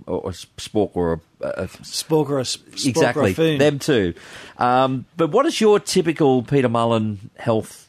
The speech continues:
Speaker 1: diet look like? What, what does that look like for you?
Speaker 2: All right, so going back to those guidelines that we discussed initially, eating seasonally whenever we can,
Speaker 1: Mm.
Speaker 2: um,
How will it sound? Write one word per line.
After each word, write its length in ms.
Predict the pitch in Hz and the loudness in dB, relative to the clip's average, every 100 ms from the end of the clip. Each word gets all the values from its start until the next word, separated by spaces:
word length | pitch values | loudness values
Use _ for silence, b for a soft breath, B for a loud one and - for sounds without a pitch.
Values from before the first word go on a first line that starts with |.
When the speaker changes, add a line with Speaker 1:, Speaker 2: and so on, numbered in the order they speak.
| - 104 | -10 0
Speaker 1:
diet 360 | 101 101 95 | 2 2 0
look 200 | 101 95 | -4 -4
like? 360 | 101 80 - - | -2 -2 -2 -12
What, 200 | - 131 - | -16 -16 -10
what 80 | 127 | -10
does 80 | 127 | -6
that 80 | 123 | -4
look 140 | 110 | -2
like 160 | 107 92 | -4 -4
for 120 | - | -6
you? 160 | 76 53 _ - | -8 -8 _ -6
Speaker 2:
All 120 | 135 | -2
right, 280 | 120 101 - | -2 -6 -8
so 180 | - 139 | -8 -4
going 280 | 151 156 165 | -2 -2 -2
back 200 | 160 - | -6 -6
to 100 | 147 | -6
those 560 | 135 127 123 107 - - 151 | -2 -2 -2 -8 -12 -16 -14
guidelines 640 | 127 117 113 107 123 202 - | -6 -6 -4 -8 -8 -10 -10
that 120 | 131 | -10
we 160 | 120 107 | -10 -10
discussed 500 | 123 - 120 104 127 | -10 -10 -10 -12 -12
initially, 480 | 113 110 123 113 | -10 -10 -10 -10
eating 340 | 113 120 131 123 | -6 -6 -6 -6
seasonally 680 | - 120 110 117 113 110 107 b b b | -8 -8 -8 -8 -8 -10 -14 b b b
whenever 260 | 117 113 107 | -8 -8 -8
we 160 | 104 | -10
can, 420 | - - 117 175 208 | -12 -10 -8 -10 -10
Speaker 1:
Mm. 500 | 107 101 107 - - | -8 -6 -8 -12 -6
Speaker 2:
um, 720 | 123 120 117 117 113 110 113 | -2 0 -2 -4 -6 -6 -8